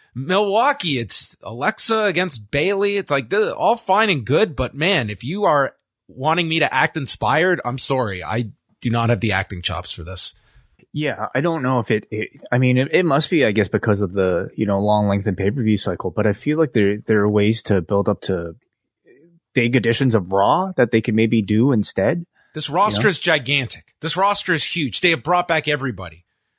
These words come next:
Speaker 1: We should not be having three hours of just a show where, like, first hour, cool,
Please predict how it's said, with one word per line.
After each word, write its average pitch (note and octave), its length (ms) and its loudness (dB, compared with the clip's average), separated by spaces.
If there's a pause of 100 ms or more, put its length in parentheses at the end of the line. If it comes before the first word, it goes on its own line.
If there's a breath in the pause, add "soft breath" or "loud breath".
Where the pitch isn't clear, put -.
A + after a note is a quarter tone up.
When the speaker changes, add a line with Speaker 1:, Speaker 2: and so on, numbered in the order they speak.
Speaker 1:
We C3+ 120 -2
should D3 160 0
not E3+ 180 0
be F3 80 0
having D#3 260 -2
three C3+ 320 -6
hours G#2+ 600 -4
of G2+ 220 -6
just - 420 -4
a A2 160 -4
show B2+ 380 4
where, G#2+ 440 -2 (380 soft breath)
like, B3 160 0
first C4 320 0
hour, G#3+ 300 2
cool, A2+ 480 -4